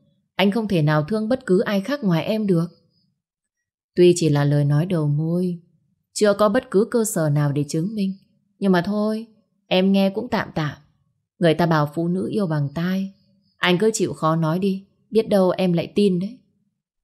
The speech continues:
Sao tự nhiên vợ làm thế với anh nhỉ? Em biết anh không giỏi nói chuyện mà. Mỗi ngày mà em thử anh ba bốn lần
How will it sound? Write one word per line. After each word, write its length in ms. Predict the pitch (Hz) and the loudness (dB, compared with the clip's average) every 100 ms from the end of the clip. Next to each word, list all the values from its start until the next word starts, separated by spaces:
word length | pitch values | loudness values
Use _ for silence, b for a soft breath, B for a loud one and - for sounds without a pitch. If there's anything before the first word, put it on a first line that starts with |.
| _ _ _ | _ _ _
Sao 240 | - 165 156 | -2 -2 0
tự 100 | 165 | -2
nhiên 320 | 170 175 170 | 2 2 2
vợ 160 | 170 151 | 0 0
làm 260 | 151 151 | 0 0
thế 220 | 156 170 190 | 0 -2 -2
với 80 | 226 | -2
anh 280 | 202 190 | -2 0
nhỉ? 100 | 170 143 - _ _ _ | 0 -2 -6 _ _ _
Em 180 | - 165 | 0 2
biết 140 | 196 233 | 2 0
anh 180 | 190 | -2
không 180 | 170 190 | 0 -2
giỏi 220 | 180 160 | 0 0
nói 180 | 139 156 | 0 -2
chuyện 300 | 196 226 175 | -4 -6 -4
mà. 200 | 165 160 - _ _ _ | -6 -6 -12 _ _ _
Mỗi 200 | 202 190 | -2 0
ngày 480 | 208 170 147 139 143 - - _ | 2 2 2 -2 -6 -16 -20 _
mà 140 | 165 170 | 0 2
em 240 | 175 190 | 2 2
thử 180 | 196 147 | 2 -2
anh 260 | - 185 | 0 0
ba 140 | 180 180 | 0 -2
bốn 240 | 156 170 | -2 -4
lần 200 | 247 160 | -2 -2